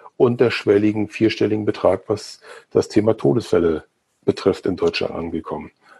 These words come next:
Noch hat's die Unternehmen nicht alle erwischt in dem Sinne. Gerade hier in dem Flächenland, recht dünn besiedelt, Mecklenburg-Vorpommern, wo ich herkomme, ist es noch so, dass viele Unternehmen nur sich weiterhin vorbereiten.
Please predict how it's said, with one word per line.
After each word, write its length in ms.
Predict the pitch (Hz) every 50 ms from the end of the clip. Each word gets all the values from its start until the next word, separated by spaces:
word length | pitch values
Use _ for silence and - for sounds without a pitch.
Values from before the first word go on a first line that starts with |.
| _ -
Noch 180 | 113 113 -
hat's 200 | - 123 - -
die 100 | - 143
Unternehmen 480 | 131 110 107 113 107 101 104 107 104 107
nicht 200 | 104 101 104 104
alle 140 | 104 98 95
erwischt 440 | 87 80 - 175 175 - - - -
in 140 | - 127
dem 220 | 120 123 123 127 127
Sinne. 300 | 127 131 143 151 170 175 - - - - - - _ _ _ _ _ _ _ _ _ _
Gerade 320 | - - 98 98 107 107 104
hier 300 | 101 104 104 104 104 104
in 140 | 104 92
dem 220 | 90 92 90 87 82
Flächenland, 880 | - - 104 107 104 - 117 104 101 107 107 113 113 113 - - - - _ - - - - _ _ -
recht 220 | 101 90 - - -
dünn 160 | 104 107 107
besiedelt, 500 | 107 101 101 107 107 101 104 101 101 -
Mecklenburg-Vorpommern, 1000 | 98 - - 95 90 92 87 - - - 113 117 113 - 113 110 110 107 101 92
wo 120 | 92 107
ich 140 | 113 - -
herkomme, 540 | 123 127 123 - - 135 131 143 151 156 156 _ _ _ _ _ _ - - -
ist 100 | 104 101
es 100 | 104 92
noch 120 | 104 95
so, 140 | - - 101
dass 140 | 101 95 -
viele 220 | - - 107 110
Unternehmen 600 | 110 98 98 101 92 95 98 98 98 98 98 98 - _ _ _ _ _ _
nur 560 | - 107 107 107 107 107 104 101 98 98 101 - _ _ _ _ _
sich 420 | _ - 101 95 90 - - - 90
weiterhin 420 | 92 92 95 - 98 90 92 92
vorbereiten. 1040 | - - - 104 104 120 123 127 120 120 120 120 123 139 - - 160 151 170 175 160